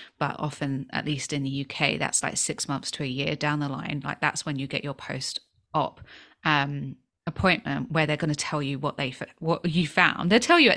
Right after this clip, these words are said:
like, when you come round, "Oh, you've got endo," but you won't actually see a doctor for, like, six to months to a year after that.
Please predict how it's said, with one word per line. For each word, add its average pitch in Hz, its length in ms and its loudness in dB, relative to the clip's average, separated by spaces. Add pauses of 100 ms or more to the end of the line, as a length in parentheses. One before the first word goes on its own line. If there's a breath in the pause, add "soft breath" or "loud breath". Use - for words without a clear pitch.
(140)
like, 185 280 4
when 180 120 4
you 175 100 0
come 170 260 0
round, 127 300 2
"Oh, 160 80 2
you've 143 200 0
got - 160 0
endo," - 360 0 (280 loud breath)
but 175 100 0
you 202 180 8
won't 214 220 6
actually - 360 2
see 151 580 2 (160)
a 165 120 2
doctor - 680 -2 (120)
for, - 160 -8
like, 143 160 -2
six - 340 -2
to - 80 -6
months 143 320 -2
to - 120 -6
a 139 40 -2
year 139 420 0 (100)
after 147 300 0
that. 110 280 0